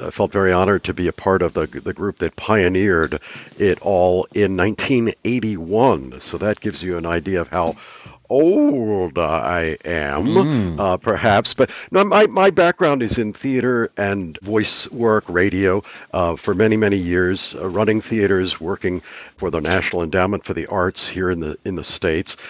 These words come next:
Speaker 1: But, uh, back in the seventies, I found that one outlet for using my voice was, uh, being a reader at a, a radio reading service, which I'm sure you have in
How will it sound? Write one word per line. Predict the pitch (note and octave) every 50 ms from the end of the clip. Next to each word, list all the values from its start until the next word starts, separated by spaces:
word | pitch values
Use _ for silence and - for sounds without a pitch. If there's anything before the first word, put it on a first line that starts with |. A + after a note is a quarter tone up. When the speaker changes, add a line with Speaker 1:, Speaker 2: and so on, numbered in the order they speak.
| - - - -
Speaker 1:
But, | - D3+ - -
uh, | D#3+ D#3 C3+ - - - D#3
back | C3 D3+ D#3+ G3+ - B3
in | A#3
the | A3 G3+
seventies, | - - A3 G#3 G#3 B3 A#3+ G#3 D#3+ A2 D2+ D2+ - -
I | G#2+ G2 G#2+ G2
found | - - C#3+ D3 D#3+ D#3
that | C3+ G2+ E2
one | G2+ A#2 D3 E3+ C#3+ -
outlet | - A2 A2+ A2 - A2+ A2 F#2+ F2 -
for | - - - F#2 F#2 F2+ E2 D2+ - -
using | G#2+ G2 A2 A#2 - G#2 G2 F#2
my | E2+ E2+ E2+
voice | D#2 - F2 G2+ A2 G2 - - G2+
was, | F#2 D#2 - - -
uh, | F#2+ F2 E2+ - - - - - - - - E2
being | F2 B2+ B2+ C3 C3+ B2+ A2+
a | G#2 G2+ G2 F2 - _ _ -
reader | - A2+ G#2+ A#2 C#3+ F#3+ G#3 G3+ F#3+ B2 F#2+ C#2+ B1+ A1+ - _ _ -
at | G#2+ G2+ G#2+
a, | G2+ D#2 D2 - _ _ -
a | G2+
radio | F2+ D#2+ B2 E3 F3 F3+ E3 D3+ C#3
reading | G#2 E2 F#2 A2 C3 C#3+ A#2 F#2+ F2+ -
service, | - - G#2+ G2+ E2+ C#2+ C#2 C2+ - -
which | G#2+ G2 -
I'm | C3+ D3
sure | - - - - A3
you | G#3 -
have | - G2+ G2 E2+
in | D#2+ D2+